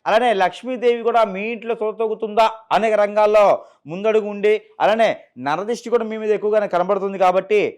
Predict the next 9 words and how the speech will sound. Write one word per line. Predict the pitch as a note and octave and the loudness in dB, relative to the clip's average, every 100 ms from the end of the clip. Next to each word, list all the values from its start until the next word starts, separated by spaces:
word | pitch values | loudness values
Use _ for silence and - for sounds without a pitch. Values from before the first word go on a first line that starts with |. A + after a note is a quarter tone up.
| _ _ D#3+ | _ _ 0
ఆ | E3+ | 2
నరదిష్టి | E3 G3 F#3 F#3+ | 0 -2 -8 -4
ప్రభావం | F#3+ F3+ F#3+ F3 | -2 0 -2 0
కూడా | F#3 E3+ A#2 D3+ | 2 2 0 0
పరిహారం | E3 E3+ E3 D3 | 2 2 0 -6
చూద్దాము. | C3+ C#3+ C#3 C#3 - _ D#3 | -2 -2 -2 -6 -12 _ -2
అయితే | G#3+ A#3+ D#3+ - _ D3 | 2 2 2 -2 _ -12
ముందుగా | G3+ A#3 B3 A3 | -8 2 4 4
వీరికి | A3 G#3+ A3+ | 0 -2 -2